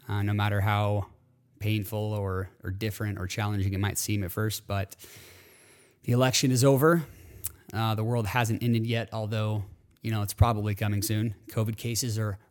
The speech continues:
ramping up again, and, uh, the world is still as crazy today as it was yesterday. So, but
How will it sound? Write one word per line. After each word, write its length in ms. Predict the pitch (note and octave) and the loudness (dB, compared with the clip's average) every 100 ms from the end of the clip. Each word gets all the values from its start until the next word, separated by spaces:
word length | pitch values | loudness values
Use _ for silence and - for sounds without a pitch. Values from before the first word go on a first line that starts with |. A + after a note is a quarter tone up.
| - | -4
ramping 380 | A#2 A2+ A2+ | -2 0 0
up 160 | A#2 G#2+ | 0 0
again, 420 | B2 B2 B2 C3 - - - - - | 0 2 2 2 -2 -14 -20 -10 0
and, 320 | A2+ G#2+ G#2+ | 4 4 4
uh, 160 | G#2+ | 4
the 80 | G#2+ | 4
world 240 | A2+ B2+ A#2+ | 2 0 0
is 80 | |
still 220 | - B2+ A#2 | -2 -2 -4
as 100 | - | -4
crazy 440 | - C3+ C3 C3+ | -4 -2 0 0
today 440 | B2+ B2+ B2+ B2+ | -2 -2 0 0
as 160 | - A2+ | -2 -2
it 80 | G#2+ | -2
was 340 | A2 G#2+ G#2+ G#2 - | 0 0 -2 -4 -6
yesterday. 640 | G2 G2 - G2+ C2 G1+ - - _ | -4 -2 -2 -4 -6 -8 -12 -18 _
So, 560 | - - D2 D2 C#2+ G#2 _ _ _ _ _ _ _ - | -14 -10 -8 -8 -10 -12 _ _ _ _ _ _ _ -4
but 480 | G2+ F#2 - - | -2 -2 -4 -8